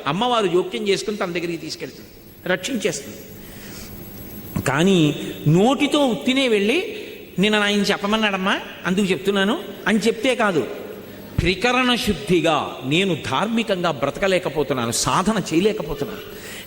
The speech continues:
కనీసం ఒక్కొక్కటి ఒక్కొక్కటైనా విడిచిపెట్టలేకపోతున్నాను,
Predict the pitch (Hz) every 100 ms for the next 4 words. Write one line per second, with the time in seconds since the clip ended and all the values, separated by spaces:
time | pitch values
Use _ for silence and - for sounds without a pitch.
0 | - 175 269 320 311 196 190 - 359 -
1 | - 233 - 370 370 349 349 359 370 311
2 | - 330 320 285 269 247 254 214